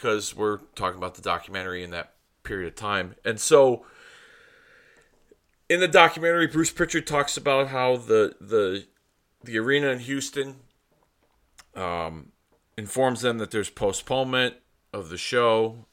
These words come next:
for security purpose. They're allowing the talent the option to drive home to be with their families, but, you know, I've said that, you know, we're gonna stay here and, you know, hunker down 'cause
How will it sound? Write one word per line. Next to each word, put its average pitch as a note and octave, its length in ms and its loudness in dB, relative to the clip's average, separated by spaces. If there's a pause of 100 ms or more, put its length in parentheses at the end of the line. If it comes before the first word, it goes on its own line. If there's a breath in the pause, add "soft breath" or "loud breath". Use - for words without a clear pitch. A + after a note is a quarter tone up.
for - 200 -18
security A#2 460 0
purpose. A2 680 -2 (140)
They're G2 220 -2
allowing G#2 400 2
the G2 60 -8
talent G#2+ 500 0 (180)
the G2+ 140 0
option G#2 380 2
to - 80 -18
drive F2+ 320 -2
home G#2+ 280 -4
to F#2 100 -18
be F2+ 120 -8
with E2+ 120 -8
their E2 120 -8
families, A#2+ 560 -2
but, F2 400 -6
you G2+ 80 -16
know, F2 160 -8
I've E2 160 -10
said F2 320 -6
that, E2 260 -6
you F#2 80 -14
know, D#2+ 320 -12 (180)
we're F#2 160 -8
gonna G2 140 -8
stay G#2 320 -4
here G#2 420 -6
and, F#2 280 -14
you F2+ 80 -16
know, E2+ 100 -10
hunker G2+ 300 -16
down G2 400 -4
'cause E2+ 320 -12